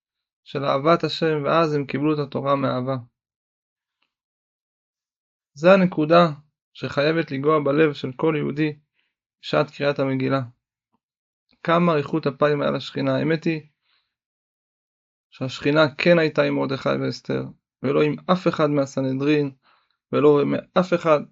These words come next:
מגדולי התורה שבאותו הדור. ומה שאנחנו רואים,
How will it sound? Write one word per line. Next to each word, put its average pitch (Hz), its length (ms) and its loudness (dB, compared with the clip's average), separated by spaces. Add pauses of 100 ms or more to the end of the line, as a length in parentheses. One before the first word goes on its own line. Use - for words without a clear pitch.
(160)
מגדולי 143 360 4
התורה 143 340 2
שבאותו 135 500 0
הדור. 139 400 2 (1300)
ומה 147 240 4
שאנחנו 160 420 0
רואים, 151 400 0